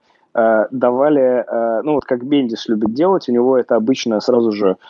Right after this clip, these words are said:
на сплэш-пейдже сразу же тебе показывают, что произойдет в следующих ивентах, да. Вот я люблю так.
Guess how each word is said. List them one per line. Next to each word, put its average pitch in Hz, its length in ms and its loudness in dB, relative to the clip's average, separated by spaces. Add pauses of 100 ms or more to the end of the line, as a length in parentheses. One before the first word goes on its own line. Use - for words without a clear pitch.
(300)
на 110 280 2
сплэш-пейдже 143 720 -2
сразу 135 360 0
же 113 120 -6
тебе 117 340 -2
показывают, 113 640 0
что - 280 -2
произойдет 104 800 0
в 98 480 0
следующих 110 600 -4
ивентах, 95 480 -2
да. 117 200 0 (300)
Вот 110 220 -2
я 123 180 2
люблю 143 460 0
так. - 320 -2